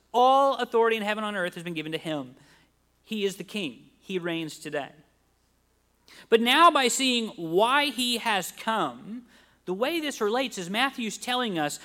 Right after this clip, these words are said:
not only is this why Jesus came, Jesus succeeded in giving us what God wanted. That is what we're looking at, is something Jesus has succeeded in accomplishing.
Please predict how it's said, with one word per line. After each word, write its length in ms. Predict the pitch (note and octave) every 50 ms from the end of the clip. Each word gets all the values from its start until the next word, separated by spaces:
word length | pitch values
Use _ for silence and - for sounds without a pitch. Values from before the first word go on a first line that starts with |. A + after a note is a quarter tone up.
| - - -
not 160 | G#3+ A3 A3
only 340 | A3+ C4 D#4 E4 D4 B3+ A3
is 100 | G3+ E3+
this 260 | - A#3+ A#3 - D#3
why 400 | D#3 F3+ G#3+ A3 A#3+ B3+ C4 B3 A#3
Jesus 540 | - - G3+ A3+ A3+ G#3 D#3+ E3+ D3 - -
came, 840 | - - A3 A3+ A3+ G3+ D3+ B2 A#2 A2 B2+ F3 A3 B3 A#3 G3 - _ _ _ _ _ _ _ _ _ _ _ _ _ _ _ _ -
Jesus 440 | C3+ C3 G3 A#3 B3 G#3+ A3+ G#3
succeeded 800 | - - - F#3+ E3+ - - - A3+ A3+ A#3 F#3 C#3+ B2+ B2+ C3
in 120 | C3+ C3+
giving 340 | B2 C3+ D3+ E3 D#3+ D3+ C#3+
us 160 | C3+ B2+ -
what 140 | C#3 C#3+ C#3
God 260 | C3 C3+ B2 B2 B2
wanted. 360 | A#2+ A#2+ B2 B2 B2 A2+ B2+ - _ _ _ _ _ _ _ _ _ _ _ _ _ _ _ _ _ _ _ _ _ _ _ _ _ _ _ _ _ _ _ _ _ _ -
That 100 | D3 D3+
is 60 | D3
what 100 | D#3+ F3+
we're 100 | F3+ E3
looking 420 | E3 G3 A3+ B3 B3 G3 D#3+ C3+
at, 480 | B2 A#2+ B2+ - _ - - - - - _ _ _ _ -
is 100 | D3+ -
something 560 | - - - A3 A3 G#3+ - F#3 D#3+ D3+ C#3
Jesus 420 | - - E3+ F3+ D#3+ D3+ D#3 -
has 180 | - - D3+ C3+
succeeded 640 | - - D3 - - - - - D3+ C#3+ C#3+ C#3 C3+
in 280 | C3 B2+ B2 A#2+ A#2 - _ _ _ _ _ _ -
accomplishing. 600 | - - - A#2 A2 G#2+ - - - - -